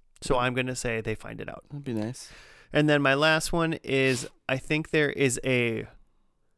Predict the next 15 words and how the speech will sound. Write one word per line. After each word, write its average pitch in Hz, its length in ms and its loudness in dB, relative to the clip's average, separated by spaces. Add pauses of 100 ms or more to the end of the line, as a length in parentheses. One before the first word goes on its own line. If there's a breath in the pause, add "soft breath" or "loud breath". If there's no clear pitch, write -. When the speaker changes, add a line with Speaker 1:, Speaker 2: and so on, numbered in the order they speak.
(460)
Speaker 1:
mutated 147 1000 2
video 135 440 4
game 120 340 2
like 113 260 -2
zombie, 110 640 -4
A 139 120 2
K 131 140 0 (260)
A - 40 0
there's 113 220 -4
not 113 180 0
just, - 220 -4
like, 107 260 -6 (580 soft breath)
a 127 140 4
normal 127 540 2 (300)
like, 113 160 -4